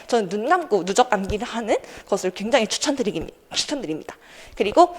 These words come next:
기출, 모고 이런 건 여러분들이 이제 앞으로 계속 하실 거기 때문에 너무너무 강조드리는 바이고요.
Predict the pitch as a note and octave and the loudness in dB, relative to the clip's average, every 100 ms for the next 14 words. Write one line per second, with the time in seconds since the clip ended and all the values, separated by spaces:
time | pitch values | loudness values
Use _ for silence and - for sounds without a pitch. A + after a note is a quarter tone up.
0 | - - A#3+ - E4 - G3 G#3+ C4+ - | -10 -4 -2 4 4 4 4 6 8 6
1 | G#3 A#3 C4+ B3 G3 G#3 A3+ G#3+ G#3 F#3 | 4 0 2 2 4 2 2 0 -2 -4
2 | F3 D3+ - C#4 A3+ - - G3+ G#3+ B3+ | 0 0 0 0 -2 -2 -10 -10 -6 -4
3 | E4 C#4+ C4+ B3 G#3 F#3+ G#3 A#3+ - - | 0 2 2 2 0 0 0 -2 -2 -10
4 | - F#3 D4+ C#4 G3+ - G#3+ G3+ G3 F#3 | -4 0 2 2 0 -2 2 4 4 2
5 | F#3+ G#3+ G3+ F#3+ G3 | 0 2 2 4 6